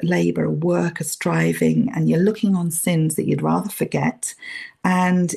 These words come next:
you're thinking, you know, "Just gonna have to try harder." Um, but actually repentance, when you look at it in, from a biblical point of view,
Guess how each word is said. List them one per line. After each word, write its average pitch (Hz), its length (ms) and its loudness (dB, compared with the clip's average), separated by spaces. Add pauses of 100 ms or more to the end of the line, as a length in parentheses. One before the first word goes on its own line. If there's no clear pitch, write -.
you're 180 240 0
thinking, 185 680 2
you 185 120 -2
know, 165 140 0
"Just - 240 -4
gonna 135 140 0
have 139 140 -4
to - 100 -12
try 156 240 -4
harder." 254 560 -2 (640)
Um, 175 320 2
but - 200 0
actually 247 360 2
repentance, 240 680 0
when 208 100 2
you 202 100 2
look 226 180 0
at 214 140 -6
it 196 80 2
in, 185 160 -2
from 190 240 0
a 175 100 -4 (220)
biblical 254 480 0
point 185 340 0
of 180 60 -2
view, 165 420 2